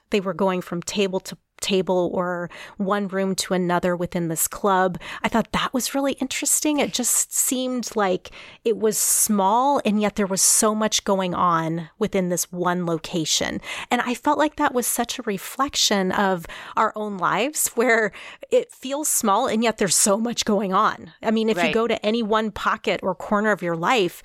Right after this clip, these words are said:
Speaker 1: there's all this drama and all these details, and they seem small, and yet when you add it all up, it's like there's a lot going on in life.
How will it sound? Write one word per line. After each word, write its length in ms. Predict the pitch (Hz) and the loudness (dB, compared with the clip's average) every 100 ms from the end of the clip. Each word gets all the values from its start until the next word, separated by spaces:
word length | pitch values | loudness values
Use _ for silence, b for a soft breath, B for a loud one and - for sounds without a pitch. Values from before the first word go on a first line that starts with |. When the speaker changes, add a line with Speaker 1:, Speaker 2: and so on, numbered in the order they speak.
| B B B - | B B B 0
Speaker 1:
there's 220 | 254 247 | 0 2
all 240 | 262 311 | 2 2
this 260 | 320 262 - | 2 0 0
drama 580 | - 208 262 240 170 160 | -2 -2 0 2 2 2
and 100 | 180 | 2
all 240 | 185 254 | 2 2
these 260 | 285 254 165 | 0 -2 -2
details, 760 | - 226 233 - 180 160 160 - | -4 -6 -4 0 2 2 0 0
and 260 | 214 208 | 0 2
they 140 | 208 214 | 0 0
seem 640 | - - 247 277 277 269 | 0 0 -2 -2 -4 0
small, 640 | - - - 196 247 349 | 2 4 2 2 2 2
and 180 | 233 233 | 0 0
yet 220 | 233 - | 0 -2
when 320 | 226 226 220 214 | -2 -2 -2 -2
you 120 | 220 | -2
add 180 | 214 240 | -2 -2
it 100 | 226 | -4
all 140 | 220 | -6
up, 120 | 254 | -6
it's 140 | 214 - | -6 -6
like 160 | 202 | -6
there's 180 | - 226 | -6 -4
a 60 | 269 | -4
lot 380 | 214 202 185 - | 0 0 0 -2
going 160 | 196 | -4
on 360 | 180 175 165 165 | -4 -2 -2 -2
in 200 | - 175 | -4 -4
life. 380 | 170 - - | -2 -2 -2